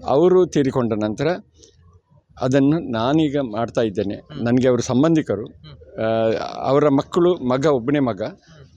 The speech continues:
Speaker 1: ಅವರು, ಆ, ಸಿಂಗಾಪುರದಲ್ಲಿ, ಏ, ಜಾಬಿನಲ್ಲಿ ಇರುವ ಕಾರಣ,
Speaker 2: ಹ್ಮ್.
Speaker 1: ಹಾಗೂ ಅವರಿಗೆ ಮೂರು ಹೆಣ್ಣು ಮಕ್ಕಳು, ಅವರು ಬೇರೆ ಬೇರೆ ಕಡೆಯಲ್ಲಿ ಎಲ್ಲ ಇರುವ ಕಾರಣ ಇದನ್ನು ನೋಡಿಕೊಳ್ಳಲಿಕ್ಕೆ,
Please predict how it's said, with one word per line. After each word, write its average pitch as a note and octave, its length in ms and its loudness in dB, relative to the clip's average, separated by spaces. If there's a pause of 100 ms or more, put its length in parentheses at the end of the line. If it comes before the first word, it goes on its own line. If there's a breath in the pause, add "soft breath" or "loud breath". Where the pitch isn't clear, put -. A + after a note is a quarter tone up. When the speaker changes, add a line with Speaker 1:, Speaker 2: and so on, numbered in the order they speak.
(140)
Speaker 1:
ಅವರು, C3+ 560 4
ಆ, A#2 760 0 (340)
ಸಿಂಗಾಪುರದಲ್ಲಿ, B2+ 760 0
ಏ, G#2+ 560 -2
ಜಾಬಿನಲ್ಲಿ A2+ 580 -2
ಇರುವ G2+ 180 -4
ಕಾರಣ, G2 340 -8
Speaker 2:
ಹ್ಮ್. C#3+ 100 -10 (500 loud breath)
Speaker 1:
ಹಾಗೂ D3 260 2
ಅವರಿಗೆ C3+ 500 0
ಮೂರು D3 480 2
ಹೆಣ್ಣು C3+ 260 2
ಮಕ್ಕಳು, C3+ 320 0
ಅವರು B2+ 340 0
ಬೇರೆ A#2+ 240 2
ಬೇರೆ B2+ 160 2
ಕಡೆಯಲ್ಲಿ A2+ 640 0
ಎಲ್ಲ A2 140 0
ಇರುವ A2+ 260 2
ಕಾರಣ G#2+ 340 -4 (100)
ಇದನ್ನು A#2+ 380 0
ನೋಡಿಕೊಳ್ಳಲಿಕ್ಕೆ, A#2 600 0